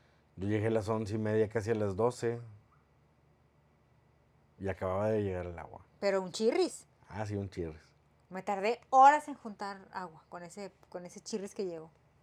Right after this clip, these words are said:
Speaker 2: Y da-, y no subía en la parte de arriba, solamente teníamos agua abajo. No había presión. Y me tardé la vida.
Speaker 1: Sí, pues es que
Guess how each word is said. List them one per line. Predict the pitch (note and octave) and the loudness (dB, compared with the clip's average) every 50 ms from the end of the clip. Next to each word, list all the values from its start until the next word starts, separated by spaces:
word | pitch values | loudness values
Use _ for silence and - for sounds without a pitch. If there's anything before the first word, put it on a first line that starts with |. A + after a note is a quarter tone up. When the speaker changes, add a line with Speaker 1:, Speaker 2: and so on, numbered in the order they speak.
| _ _ | _ _
Speaker 2:
Y | - A#3+ B3 | 2 6 8
da-, | A3+ A3 G#3 - | 8 8 8 4
y | A#3+ A3+ G#3 | 0 -2 -2
no | G#3+ G#3 | -2 -2
subía | - D4+ C4+ C4 B3 | -2 0 2 2 2
en | A3+ | 2
la | G#3+ - | 2 -2
parte | G3 F3+ - - | -2 -4 -4 -4
de | E3+ D#3+ | -4 -4
arriba, | F3+ A#3 C#4 C#4 A3+ | -4 -2 -2 -2 -4
solamente | - A3 G#3 G#3+ A3 A3 A#3 A3+ | -4 -6 -8 -8 -6 -6 -6 -6
teníamos | A3 G3+ G3+ G3 F#3+ - | -6 -8 -10 -12 -8 -8
agua | G3+ F3+ F3 D#3+ | -6 -4 -4 -4
abajo. | - - - - - - _ _ _ - _ _ _ _ _ _ _ _ _ _ _ _ _ _ _ | -4 -6 -10 -12 -20 -20 _ _ _ -20 _ _ _ _ _ _ _ _ _ _ _ _ _ _ _
No | - F#3+ G3+ G3+ | -12 -4 -2 -2
había | G3+ G3 F#3 F#3 | 0 -2 -2 -4
presión. | - E3 E3 D#3 F3 F3+ F#3 F#3 _ _ _ _ _ _ _ _ _ _ _ _ _ _ _ _ _ _ | -8 -12 -12 -12 -14 -14 -16 -18 _ _ _ _ _ _ _ _ _ _ _ _ _ _ _ _ _ _
Y | - A3+ G#3 | -6 -4 -4
me | G#3+ G#3 | -4 -2
tardé | - A#3+ B3 A#3 A3 B3 C4 A#3+ G#3 G3+ G#3+ - _ _ _ _ - | 0 2 2 2 2 4 2 2 2 0 -6 -12 _ _ _ _ -4
la | A#3 A#3+ | -4 -2
vida. | G#3+ B3 C4 B3 G3+ G#3 G3 G3+ - _ _ _ _ _ _ _ _ _ _ _ _ _ _ _ _ _ _ _ _ _ _ _ _ _ _ _ _ _ _ _ _ _ _ _ _ _ _ _ _ _ _ _ _ _ _ _ _ _ _ _ _ _ _ _ _ _ _ _ _ _ - F#2 - - | 0 0 -2 0 0 -2 -2 -2 -10 _ _ _ _ _ _ _ _ _ _ _ _ _ _ _ _ _ _ _ _ _ _ _ _ _ _ _ _ _ _ _ _ _ _ _ _ _ _ _ _ _ _ _ _ _ _ _ _ _ _ _ _ _ _ _ _ _ _ _ _ _ -20 -20 -8 -4
Speaker 1:
Sí, | A2+ G#2+ A2 A2+ | -2 0 0 0
pues | A2+ - G#2 F2+ D#2+ | 0 -2 -6 -8 -8
es | D#2+ - | -12 -10
que | - G2 F#2+ F2+ | -6 -4 -4 -4